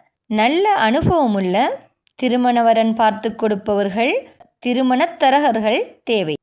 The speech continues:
முஸ்லிம் பெண்களுக்கான வீட்டிலிருந்தே செய்யக்கூடிய work from home and telecalling job தான் இது. இந்த வேலை ஃபுல் டைம் வேலை.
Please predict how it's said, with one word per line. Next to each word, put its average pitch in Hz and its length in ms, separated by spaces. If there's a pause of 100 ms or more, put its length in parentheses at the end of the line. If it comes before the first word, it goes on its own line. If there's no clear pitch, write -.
(300)
முஸ்லிம் 214 480
பெண்களுக்கான 220 960 (220)
வீட்டிலிருந்தே 269 680
செய்யக்கூடிய 233 1000 (540)
work 294 380
from 359 240 (120)
home 220 360 (200)
and 208 420 (380)
telecalling 370 680
job 214 180
தான் 277 360
இது. 185 360 (240)
இந்த 370 380
வேலை 180 320 (160)
ஃபுல் 294 440
டைம் 277 280
வேலை. 180 280